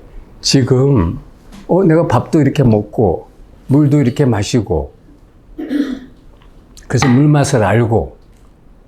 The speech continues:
이렇게 보고 듣고 느끼고 이게 다 살아있는 거네, 이게.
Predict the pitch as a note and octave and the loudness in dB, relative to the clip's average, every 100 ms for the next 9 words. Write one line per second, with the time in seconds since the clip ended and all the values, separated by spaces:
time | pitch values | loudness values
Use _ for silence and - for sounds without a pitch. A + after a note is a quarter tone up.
0 | _ _ - - - - C3 D3 D3+ C3+ | _ _ -20 -20 -20 -2 0 0 0 0
1 | C3 A2 C#3+ C#3+ D3 A#2+ B2+ - B2 A#2 | 2 0 0 0 0 0 0 -2 -2 -2
2 | G#2+ - C3 E3+ B2 D3 - D3 D#3 D3+ | -4 -2 -2 -2 -2 -4 0 0 2 2
3 | C#3+ A#2+ A#2+ A2+ A2 G2+ G#2 G2+ G2 | 0 0 -2 -2 -2 -2 -2 -2 -2